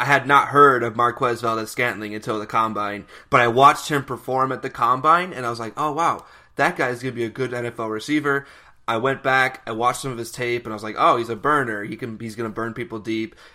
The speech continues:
And sure enough, he came into the Green, uh, Packers, or he came into the N F L, got drafted by the Packers, and he's had a successful rookie campaign.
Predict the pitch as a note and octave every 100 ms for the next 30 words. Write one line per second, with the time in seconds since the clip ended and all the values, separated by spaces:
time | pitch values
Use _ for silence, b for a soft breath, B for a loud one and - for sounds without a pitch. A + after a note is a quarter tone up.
0 | b A2+ A#2 A2+ - D3+ D#3 D#3 D3 D3
1 | C#3+ C#3 C3+ B2+ B2+ C3 B2+ - A#2 A2+
2 | A2+ B2+ D3+ E3+ F#3+ G3 - - A#2 A2+
3 | A#2+ D#3+ D3+ C#3 C3 B2 B2+ C3+ B2+ B2
4 | B2 B2+ A#2+ A2+ A2 C#3+ E3 G#3+ - A2+
5 | A2+ A2+ A2+ A#2 B2 A#2+ B2 A#2+ A#2 A#2
6 | A#2 G#2+ A#2+ C3 B2 C3+ C3 C3+ B2+ G3
7 | A2